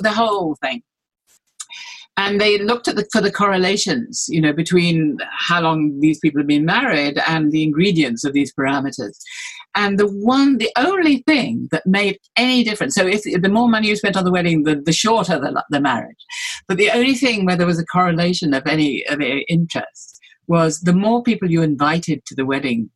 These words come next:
the longer the marriage. In other words, the more people who witnessed you going from being an unmarried person to being a married person. In other words, the more people who then could sustain you in the new state of you.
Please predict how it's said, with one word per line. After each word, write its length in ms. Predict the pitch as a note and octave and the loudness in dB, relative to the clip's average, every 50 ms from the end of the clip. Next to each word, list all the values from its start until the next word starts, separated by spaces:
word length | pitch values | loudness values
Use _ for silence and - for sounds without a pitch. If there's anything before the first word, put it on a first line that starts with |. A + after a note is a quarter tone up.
| _ _ | _ _
the 80 | C3 C3 | -8 -6
longer 500 | C3 C3+ C3+ C#3 C3+ C3 C3 B2+ A#2 - - _ _ | -4 -2 -2 -2 -2 -2 -4 -6 -6 -8 -12 _ _
the 120 | C3 B2+ | -10 -8
marriage. 440 | C3 B2 - A#2+ A#2+ B2 - - - - | -8 -6 -6 -8 -10 -12 -14 -14 -6 -2
In 60 | D#3+ | -2
other 140 | F3 F#3 F3+ | 0 0 0
words, 220 | D3+ D3+ D3+ - | -2 -2 -4 -4
the 80 | - E3 | -2 0
more 320 | D#3+ D#3+ F3+ G#3 A#3 B3+ - | 0 2 2 0 0 -2 -2
people 260 | - G#3+ G#3 - D#3+ D#3 | -2 -4 -2 -2 -2 0
who 160 | D#3+ E3 D#3 | 2 2 2
witnessed 640 | D3 D3+ F#3+ C#4+ G#4 G#4+ - E3+ E3 - - - | 2 0 0 0 -2 -2 -2 -4 -4 -4 -4 -2
you 380 | C#4 B3+ B3 B3 C4+ - D4 - _ _ _ _ _ _ - - - _ _ - D3+ | -2 0 0 -2 -2 -4 -6 -8 _ _ _ _ _ _ -20 -20 -20 _ _ -6 -2
going 280 | E3 D#3 D#3 D3+ D3+ | 0 0 2 0 0
from 160 | D3+ E3 C3+ | -2 -4 -4
being 200 | C#3 C#3+ C#3 C3+ | -4 -2 -2 -2
an 80 | C3+ C3 G2+ | -2 0 0
unmarried 560 | C#3+ G#3 B3 C4 A#3 F3 C#3 B2 B2+ B2 A#2+ - | 2 2 2 2 2 2 0 -2 -4 -6 -6 -6
person 320 | B2+ A#2 A#2 - B2+ C3+ | -6 -6 -6 -4 -6 -6
to 100 | C3+ E3+ | -4 -2
being 180 | E3+ F#3 F3+ F3+ | 0 2 2 2
a 60 | E3+ | 2
married 360 | E3+ E3+ D4 F#4 D#4 - - - | 2 0 0 0 -2 -4 -4 -6
person. 480 | A#2+ A2 A#2 A#2+ - - A2+ A2+ - - | -8 -8 -8 -8 -8 -8 -8 -8 -6 -4
In 120 | C#3+ D#3 | -2 0
other 160 | E3+ F3+ F3+ D#3+ | 0 2 2 0
words, 240 | D3+ D3 C#3 - | 0 0 -2 -2
the 100 | - E3+ | -2 0
more 240 | D#3+ E3 F#3+ G3+ F#3+ | 2 2 2 0 0
people 260 | - F#3+ E3 - D3+ | 0 -2 -2 -2 -2
who 140 | C#3+ D3+ D3+ | -2 -2 -2
then 180 | C#3+ E3 E3 D3+ | 0 0 -2 -2
could 120 | - D#3 - | -4 -8 -12
sustain 520 | - - - - - F3+ A3 E4+ F4 B3+ | -12 -14 -14 -6 -2 -2 0 2 2 2
you 160 | F3 C#3 C3 | 2 0 -2
in 180 | C3+ D3+ E3 E3 | -2 0 0 0
the 80 | D3+ | 2
new 480 | D#3 D#3+ D#3+ D#3+ D3+ C#3+ C#3 C#3+ D#3+ F3 | 0 0 2 2 2 2 2 0 0 -2
state 360 | - - - D3+ C#3+ C#3 - D3 | -6 -6 -4 -4 -4 -2 -4 -6
of 80 | C#3 D3 | -4 -2
you. 400 | E3 F#3 G3+ F#3+ C#3 A#2 A#2 | -2 -2 0 -2 -2 -4 -6